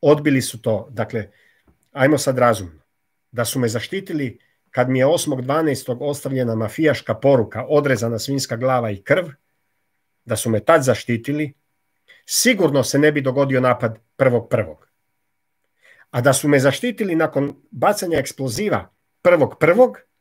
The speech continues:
sigurno se ne bi dogodila sabotaža automobila dvadeset prvog prvog.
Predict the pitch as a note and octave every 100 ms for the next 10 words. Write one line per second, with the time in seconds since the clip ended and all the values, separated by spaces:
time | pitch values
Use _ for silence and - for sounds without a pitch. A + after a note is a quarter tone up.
0 | _ _ _ _ _ _ - - D4 A#3+
1 | G#3 G3 - F#3+ G3 F3 D3+ C#3 E3+ D#3+
2 | D#3+ D#3+ D3+ C3+ C3 D3 C3 C#3 A#2+ D#3
3 | A#2 C#3 C#3 B2 A2 _ - A2 D3 C3
4 | A#2 B2 - A#2 G#2+ G2+ - A#2+ D#2 _